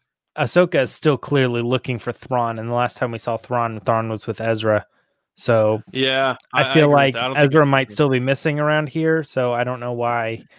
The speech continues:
Speaker 1: he would
Speaker 2: And
Speaker 1: be the one to answer this call. Like, what was, what has he been doing?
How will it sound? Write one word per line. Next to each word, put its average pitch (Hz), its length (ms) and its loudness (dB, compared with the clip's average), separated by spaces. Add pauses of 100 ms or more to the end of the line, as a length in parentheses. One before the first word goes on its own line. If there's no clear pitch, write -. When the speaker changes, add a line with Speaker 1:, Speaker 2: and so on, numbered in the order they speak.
(140)
Speaker 1:
he 135 160 -2
would 127 80 0
Speaker 2:
And 120 80 -2
Speaker 1:
be 120 80 0
the 117 100 -4
one 117 180 -2
to 113 60 -2
answer 117 260 -4
this 123 140 -10
call. 120 360 0
Like, 113 180 -4
what 120 160 -8
was, 120 200 -6
what 127 240 -8
has 117 100 -14
he 120 80 -8
been 110 180 -6
doing? 113 300 -8